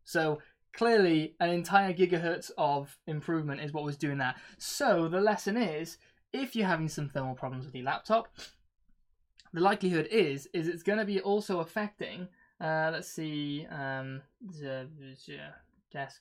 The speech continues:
let's take the mobile away. It's probably gonna be also affecting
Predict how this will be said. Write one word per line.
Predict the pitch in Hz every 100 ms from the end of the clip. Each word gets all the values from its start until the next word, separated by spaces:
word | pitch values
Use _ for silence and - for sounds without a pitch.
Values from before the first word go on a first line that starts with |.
| _ -
let's | 151
take | - 147 -
the | 131 127
mobile | 127 127
away. | 127 160 190 _ _ - _ - _ _ -
It's | 190 -
probably | 240 254 240 208
gonna | 208 202
be | 190 202
also | 220 - 180
affecting | 170 180 165 - 175 170 165